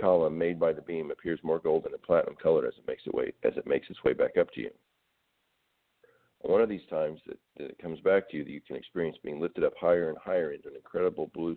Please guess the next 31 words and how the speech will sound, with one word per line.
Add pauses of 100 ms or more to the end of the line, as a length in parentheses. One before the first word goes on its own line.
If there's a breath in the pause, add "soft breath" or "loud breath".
(120)
sky. (640)
As
you
start
to
go
higher
and
higher,
you
can
recognize
your
ability
to
climb
a
pathway
up
a
mountain. (500)
There
seems
to
be
less
resistance. (640)
You
can
move
even